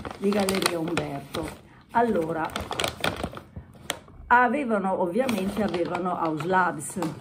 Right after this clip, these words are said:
che è appena sbarcata da Sephora. Voi sapete benissimo che io sono appassionata di questo brand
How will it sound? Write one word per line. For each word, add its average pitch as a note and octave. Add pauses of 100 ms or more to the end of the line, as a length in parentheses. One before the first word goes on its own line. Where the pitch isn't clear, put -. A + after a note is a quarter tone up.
(600)
che -
è -
appena F3+
sbarcata E3+
da E3+
Sephora. E3
Voi E3
sapete F#3
benissimo G#3+
che G3
io D#3
sono D#3
appassionata E3+
di C#3+
questo E3
brand D#3